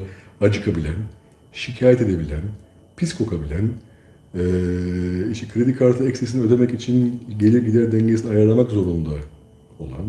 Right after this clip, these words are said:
ya da işte bu konuda işte mırınkır edebilen, ne bileyim,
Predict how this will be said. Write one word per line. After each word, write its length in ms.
ya 120
da 140
işte 240
bu 80
konuda 300
işte 420
mırınkır 420
edebilen, 520
ne 120
bileyim, 360